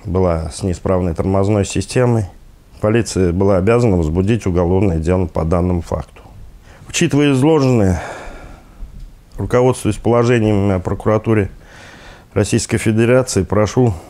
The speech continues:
первое, дать подробный ответ, какие меры прокурорского реагирования были приняты по моим жалобам относительно нарушений сотрудниками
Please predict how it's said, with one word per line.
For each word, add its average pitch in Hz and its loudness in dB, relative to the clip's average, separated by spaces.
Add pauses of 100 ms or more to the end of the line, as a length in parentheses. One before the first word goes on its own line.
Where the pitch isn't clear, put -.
(480)
первое, 104 2
дать 120 2
подробный 120 2
ответ, 123 0
какие 110 0
меры 117 2
прокурорского 104 0
реагирования 107 2
были 98 2
приняты 98 -2 (720)
по 98 0
моим 101 2
жалобам 104 2 (460)
относительно 95 0
нарушений 101 2
сотрудниками 92 -2